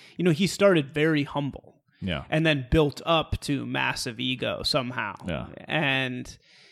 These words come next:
Speaker 1: which you need. Again, I think you really do need that, um, which is probably the best way to do it. Whereas I think a lot of people come starting with massive ego and then get it beaten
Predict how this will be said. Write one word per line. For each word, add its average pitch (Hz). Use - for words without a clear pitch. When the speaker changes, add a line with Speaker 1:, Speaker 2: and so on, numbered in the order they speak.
Speaker 1:
which 170
you 196
need. 233
Again, 143
I 120
think 156
you 139
really 131
do 131
need 123
that, -
um, 110
which 160
is 175
probably 208
the 135
best 131
way 120
to 113
do 151
it. 101
Whereas 151
I 170
think 180
a 160
lot 151
of 139
people 131
come 120
starting 165
with 131
massive 123
ego 120
and 117
then 113
get 127
it 113
beaten 131